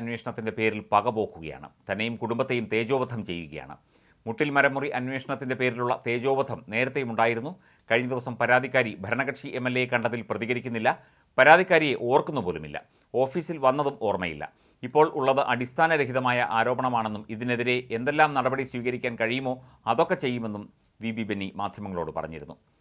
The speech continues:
അതേസമയം വീട്ടമ്മയുടെ ബലാത്സംഗ ആരോപണത്തിന് പിന്നിൽ വലിയ ഗൂഢാലോചനയുണ്ടെന്ന് മലപ്പുറം എസ് പി ആയിരുന്ന സുജിത് ദാസും വ്യക്തമാക്കിയിരുന്നു. ആരോപണത്തിനെതിരെ കേസ് കൊടുക്കും. രണ്ടായിരത്തി ഇരുപത്തിരണ്ടിൽ തൻ്റെ എസ് പി ഓഫീസിൽ സഹോദരനും കുട്ടിക്കും ഒപ്പമാണ് സ്ത്രീ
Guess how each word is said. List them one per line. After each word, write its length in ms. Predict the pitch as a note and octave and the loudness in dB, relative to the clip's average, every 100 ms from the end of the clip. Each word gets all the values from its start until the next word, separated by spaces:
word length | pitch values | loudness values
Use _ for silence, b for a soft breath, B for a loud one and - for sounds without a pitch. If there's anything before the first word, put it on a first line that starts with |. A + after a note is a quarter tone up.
| _ _ _ _ _ | _ _ _ _ _
അതേസമയം 400 | F#2+ A2 A2+ B2+ B2 | -6 -4 -4 -4 -4
വീട്ടമ്മയുടെ 400 | A2+ A#2+ A#2+ A#2 | -2 0 2 2
ബലാത്സംഗ 400 | A#2+ B2 B2 C3 A#2 | 4 4 2 0 4
ആരോപണത്തിന് 440 | A#2+ B2 B2 B2 A#2+ | 4 2 0 -4 -6
പിന്നിൽ 180 | A#2+ A#2 G2 | -4 -6 -2
വലിയ 180 | A2+ B2 A2 | -2 -2 -4
ഗൂഢാലോചനയുണ്ടെന്ന് 840 | A2+ A#2+ B2+ B2+ B2+ B2 A#2 B2 C3+ | -6 2 2 2 -2 -2 -2 -2 0
മലപ്പുറം 320 | A#2+ A2+ A#2+ B2 | -2 0 -4 -4
എസ് 100 | A2+ | -8
പി 60 | C3 A#2 | 0 0
ആയിരുന്ന 240 | A2 G#2+ - - | 0 -4 -6 -10
സുജിത് 280 | A2+ C3 A#2+ | -10 -4 0
ദാസും 240 | A2+ A2+ G#2 | -2 -2 -6
വ്യക്തമാക്കിയിരുന്നു. 640 | A2+ G#2+ G2+ G#2 G2+ C#3+ - b b _ | -2 -2 -2 -8 -8 -10 -12 b b _
ആരോപണത്തിനെതിരെ 720 | G2 A2+ A#2 A#2 A#2 G#2+ G#2+ G2 | 4 4 2 -4 -6 -4 -4 -2
കേസ് 220 | G#2 F#2+ F2+ | -6 -6 -8
കൊടുക്കും. 260 | D2+ - _ b b b - | -8 -14 _ b b b 2
രണ്ടായിരത്തി 340 | A2+ A#2+ A2+ | 4 4 2
ഇരുപത്തിരണ്ടിൽ 420 | A#2+ C3 C#3 B2 E2+ - | -4 -2 0 0 -2 -2
തൻ്റെ 180 | A2 A#2+ G#2+ | 0 0 -2
എസ് 120 | - | -6
പി 60 | C#3+ C3 | 0 0
ഓഫീസിൽ 340 | B2+ A#2 A2 F2 b _ - | 0 -6 -6 -8 b _ 0
സഹോദരനും 500 | A#2 B2+ C#3+ C#3 C#3 B2 | 2 4 2 0 -2 -4
കുട്ടിക്കും 300 | A2+ A#2+ C3 A2+ | -6 -8 -6 -2
ഒപ്പമാണ് 400 | C#3+ A#2+ G2+ G2+ _ _ _ _ _ - | 2 2 2 -4 _ _ _ _ _ -14
സ്ത്രീ 180 | - | -6